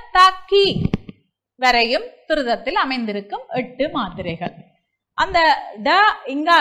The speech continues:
அஹ், அடுத்த துரிதத்தில் இடம்பெறும், இடம்பெறுகின்றது. தக்கிட்ட,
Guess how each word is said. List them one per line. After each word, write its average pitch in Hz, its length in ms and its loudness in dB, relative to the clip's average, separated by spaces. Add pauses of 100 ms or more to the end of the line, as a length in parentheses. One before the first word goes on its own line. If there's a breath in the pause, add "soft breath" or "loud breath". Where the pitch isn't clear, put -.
(240)
அஹ், 240 200 0
அடுத்த 330 420 2
துரிதத்தில் 240 600 -4
இடம்பெறும், 208 640 -4 (560)
இடம்பெறுகின்றது. 214 800 -4 (680)
தக்கிட்ட, 285 560 -2